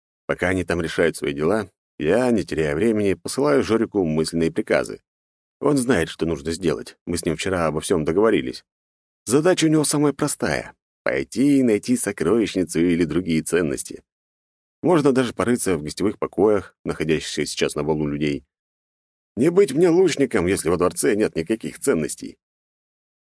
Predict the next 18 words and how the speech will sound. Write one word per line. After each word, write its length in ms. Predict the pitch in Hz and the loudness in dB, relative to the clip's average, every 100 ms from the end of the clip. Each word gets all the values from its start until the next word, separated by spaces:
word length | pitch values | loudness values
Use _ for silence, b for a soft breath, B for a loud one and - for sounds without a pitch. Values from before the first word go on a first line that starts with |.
| - | -2
Я 160 | 95 151 | 0 2
пока 320 | 139 - 143 | 0 2 4
лениво 380 | 120 127 120 107 | 4 4 4 2
наблюдаю 580 | 92 98 95 117 110 | 0 -2 0 2 2
за 140 | 85 82 | 0 -4
людьми. 560 | 80 87 131 104 62 - _ _ _ | -4 -2 0 0 -2 -8 _ _ _
Там 240 | 85 117 | 0 0
происходили 540 | 95 95 - 87 90 76 | 0 -2 -2 -2 0 0
споры 640 | - - 127 127 110 82 - _ _ _ | -4 -2 0 2 2 0 -4 _ _ _
и 80 | - | 0
даже 240 | 117 120 | 2 2
ставки. 640 | 123 - 143 92 - 53 - _ _ _ _ _ _ _ - | -2 0 0 0 -4 -12 -12 _ _ _ _ _ _ _ -2
Я 140 | 73 | 0
отчётливо 420 | 73 - 78 78 | 0 0 0 0
услышал, 360 | 76 101 - 78 | 0 -2 -2 -4
как 180 | - 85 | -4 -4
один 240 | 85 80 | -2 -2
мужичок 520 | 76 73 107 113 - | -4 -4 -2 -2 -4